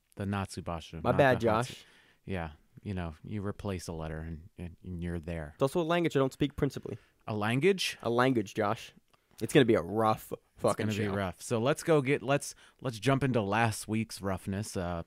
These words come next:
Speaker 1: this is our quote-unquote news area. Uh, we done fucked up. Uh,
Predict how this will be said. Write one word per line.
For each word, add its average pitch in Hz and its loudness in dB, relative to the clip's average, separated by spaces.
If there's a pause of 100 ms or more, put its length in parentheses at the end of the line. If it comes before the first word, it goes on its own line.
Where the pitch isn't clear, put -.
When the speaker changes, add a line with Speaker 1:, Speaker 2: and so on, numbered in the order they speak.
Speaker 1:
this 98 -6
is 98 -4
our 92 -2
quote-unquote 95 -2 (100)
news 98 0
area. 92 -4 (600)
Uh, 104 -4 (640)
we 117 0
done 98 2
fucked - -4
up. 85 -8 (340)
Uh, 113 -2